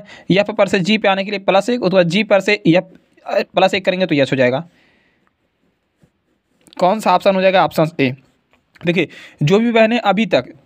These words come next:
जो भी भाई बहनें, जो भी अभी तक प्ले लिस्ट नहीं देखे हैं, प्ले लिस्ट जाके चेक कर लीजिएगा।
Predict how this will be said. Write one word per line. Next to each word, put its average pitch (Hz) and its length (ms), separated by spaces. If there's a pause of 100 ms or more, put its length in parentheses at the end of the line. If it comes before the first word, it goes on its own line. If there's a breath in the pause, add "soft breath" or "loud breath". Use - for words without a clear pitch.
(220)
जो 170 220
भी 214 100
भाई 196 180
बहनें, 208 220
जो 190 140
भी 208 120
अभी 196 120
तक 196 180
प्ले 196 180
लिस्ट 214 260
नहीं 202 160
देखे 196 220
हैं, 202 120
प्ले 185 160
लिस्ट 196 260
जाके 175 280
चेक 190 220
कर 196 80
लीजिएगा। 180 340